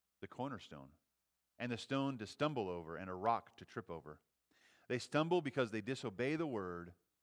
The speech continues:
They were destined for this. But you are a chosen race, a royal priesthood, a holy nation, a people for his own possession,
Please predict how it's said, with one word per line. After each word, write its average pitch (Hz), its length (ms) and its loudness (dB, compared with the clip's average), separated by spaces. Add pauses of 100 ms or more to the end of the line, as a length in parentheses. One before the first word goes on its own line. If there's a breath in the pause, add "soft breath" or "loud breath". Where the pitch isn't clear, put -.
(280)
They 107 100 -2
were 95 120 -4
destined 80 560 -4
for 82 120 -8
this. 85 420 -10 (1080)
But 127 180 4
you 131 500 0
are 117 120 2
a 120 80 2
chosen 160 680 0 (260)
race, 113 400 0
a 123 100 0
royal 143 520 4
priesthood, 104 640 -4
a 85 80 -2
holy 160 360 4
nation, 98 440 -2 (500)
a 117 120 -2
people 147 500 0
for 117 160 -2
his 104 180 -2
own 127 460 -2 (300)
possession, 95 520 -2